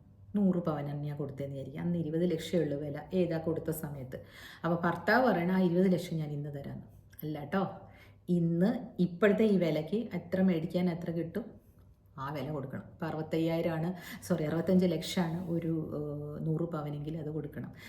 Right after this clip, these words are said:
So ഇതെല്ലാം ഓർത്ത് വെച്ചോളൂ. ഭർത്താവാണെങ്കിലും ഭാര്യയാണെങ്കിലും എല്ലാത്തിനും ഒരു വ്യവസ്ഥ ഉണ്ടായിരിക്കുന്നത് നല്ലതാണ്. കാരണം നമുക്ക് നാളെ എന്തെന്നറിയില്ല, എന്ത് വേണമെങ്കിലും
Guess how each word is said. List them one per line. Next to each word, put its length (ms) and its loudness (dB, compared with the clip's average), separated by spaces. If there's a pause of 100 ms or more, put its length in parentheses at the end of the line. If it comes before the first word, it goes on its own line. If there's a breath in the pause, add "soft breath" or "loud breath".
(220 loud breath)
So 160 0
ഇതെല്ലാം 840 4
ഓർത്ത് 280 0
വെച്ചോളൂ. 600 2
ഭർത്താവാണെങ്കിലും 920 2
ഭാര്യയാണെങ്കിലും 880 2
എല്ലാത്തിനും 480 0
ഒരു 80 -2
വ്യവസ്ഥ 480 0
ഉണ്ടായിരിക്കുന്നത് 520 2
നല്ലതാണ്. 420 -6
കാരണം 560 -2 (360 loud breath)
നമുക്ക് 520 2
നാളെ 320 2
എന്തെന്നറിയില്ല, 1120 -2 (420)
എന്ത് 280 4
വേണമെങ്കിലും 500 4